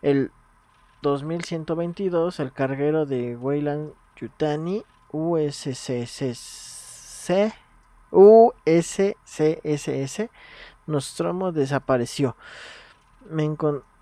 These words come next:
no se encontró ningún rastro de su cargamento ni su tripulación, aparte del oficial científico. El resto de la tripulación había trabajado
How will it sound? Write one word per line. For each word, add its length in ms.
no 160
se 100
encontró 400
ningún 300
rastro 400
de 120
su 160
cargamento 800
ni 120
su 120
tripulación, 720
aparte 480
del 180
oficial 580
científico. 880
El 120
resto 340
de 120
la 80
tripulación 540
había 220
trabajado 680